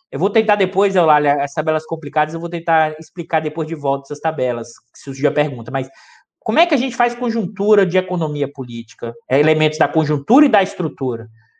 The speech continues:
elementos do poder e da grana, elementos ideológicos.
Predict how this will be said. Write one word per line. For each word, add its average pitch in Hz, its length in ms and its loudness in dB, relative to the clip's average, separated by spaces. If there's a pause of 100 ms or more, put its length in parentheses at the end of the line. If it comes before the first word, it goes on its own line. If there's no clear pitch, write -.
elementos 160 380 0
do 151 140 -4
poder 160 520 2
e 220 120 -4
da 185 120 2
grana, 135 460 0 (320)
elementos 160 400 0
ideológicos. 123 640 -2